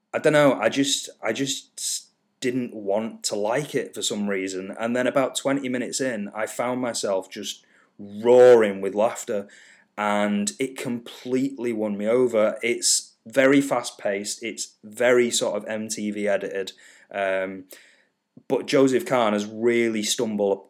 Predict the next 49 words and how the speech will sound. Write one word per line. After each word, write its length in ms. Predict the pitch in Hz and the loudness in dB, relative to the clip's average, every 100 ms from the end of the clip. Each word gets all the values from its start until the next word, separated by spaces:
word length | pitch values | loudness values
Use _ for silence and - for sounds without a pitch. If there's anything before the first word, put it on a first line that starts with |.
| - | -4
onto 280 | 107 104 107 | -2 -2 -4
something 340 | 107 98 101 | -6 -6 -6
here, 160 | 98 95 | -4 -4
and 100 | 104 | -4
I 60 | |
can't 340 | 101 117 110 107 | -4 -4 -2 0
wait 240 | 107 104 | -2 -2
to 120 | - | -8
see 160 | 101 101 | -8 -6
what 160 | 98 | -6
he 80 | 95 | -6
does 220 | 98 95 | -6 -6
next. 400 | 101 101 - - - _ _ - | -6 -8 -8 -14 -14 _ _ -8
It 140 | 117 | -4
was 100 | 131 | 0
massively 500 | 131 131 - 117 113 | 2 2 0 -2 -2
entertaining, 760 | 110 92 - 104 98 101 98 101 _ _ _ | -2 -4 -4 -4 -4 -6 -8 -12 _ _ _
it 100 | 107 | -8
was 220 | 117 - | -8 -6
absolutely 560 | 127 120 - 117 107 95 | -6 -2 -2 -2 -4 0
hilarious. 680 | 101 98 95 92 92 - - _ _ - | 2 2 2 0 -4 -8 -14 _ _ -6
I 80 | |
haven't 420 | 113 - 143 123 110 | -4 0 0 0 0
laughed 320 | 127 - - | 0 0 -4
at 80 | 98 | -2
a 40 | |
movie 360 | 107 107 101 95 | -2 -2 -4 -6
quite 320 | - 110 101 | -2 -2 -2
as 100 | 92 | -6
much 320 | 107 107 - | -6 -8 -6
as 80 | 101 | -4
I 80 | 98 | -2
laughed 280 | 98 95 | -2 -4
at 80 | 107 | -10
Detention, 600 | 95 - 98 90 92 90 _ - _ - | -10 -8 -8 -8 -12 -14 _ -20 _ -6
and 540 | 101 101 101 101 101 | -2 0 -2 -4 -6
yes, 380 | 113 113 110 - - | -2 -2 0 -4 -4
I 60 | 104 | -8
think 360 | - 110 101 | -6 -8 -6
that 200 | 120 98 | -6 -6
probably 340 | 117 104 101 95 | -6 -6 -6 -6
seals 360 | - 98 92 | -4 -4 -6
it 120 | 95 | -8
for 220 | - 98 98 | -4 0 0
me. 140 | 98 90 - | 0 -6 -4
Um, 440 | 98 101 98 104 107 | 0 0 0 -6 -2
yeah, 240 | 104 95 95 - | 0 0 -4 -6
best 280 | 123 110 - | -4 -4 -6
comedy, 460 | 117 104 101 98 | -6 -4 -2 -2